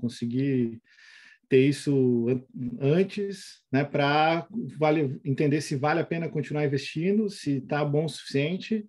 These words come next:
né, ou se precisa mudar, mudar o, o rumo, né, do, do negócio. Eu acho que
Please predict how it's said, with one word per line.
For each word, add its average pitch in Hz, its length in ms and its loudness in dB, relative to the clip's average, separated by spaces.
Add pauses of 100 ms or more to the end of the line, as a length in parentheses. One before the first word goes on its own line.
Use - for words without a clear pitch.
(120)
né, 143 140 -4
ou 165 80 -2
se 147 180 -10
precisa 147 600 0
mudar, 160 720 -2 (580)
mudar 139 480 4
o, 156 60 4
o 156 840 -2
rumo, 156 760 -4
né, 139 160 -2
do, 143 300 0
do 135 140 0
negócio. 160 500 -2 (500)
Eu 135 120 4
acho 151 160 -2
que 180 320 -2